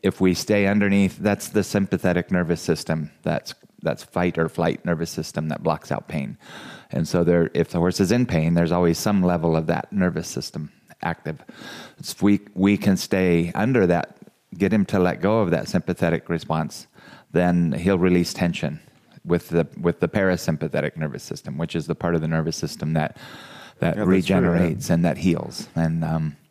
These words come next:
Speaker 1: that's
Speaker 2: Yeah.
Speaker 1: not, that's not usually active when, unless they're being chased by somebody. So,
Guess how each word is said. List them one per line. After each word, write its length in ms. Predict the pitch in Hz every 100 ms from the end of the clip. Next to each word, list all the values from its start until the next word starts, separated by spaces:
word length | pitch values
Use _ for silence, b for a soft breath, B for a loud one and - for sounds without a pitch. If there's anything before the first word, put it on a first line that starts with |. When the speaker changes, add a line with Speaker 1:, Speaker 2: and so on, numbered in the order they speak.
| -
Speaker 1:
that's 260 | 95 92 90
Speaker 2:
Yeah. 40 |
Speaker 1:
not, 360 | 98 87 87 90 87
that's 220 | 87 -
not 220 | 101 92
usually 360 | 92 92 85 90
active 460 | 87 73 85 82 85
when, 280 | 85 82 - B
unless 280 | 87 98 87
they're 140 | 95 85
being 200 | 85 85
chased 380 | 101 85 -
by 120 | - 80
somebody. 420 | - 76 67 78
So, 300 | - 87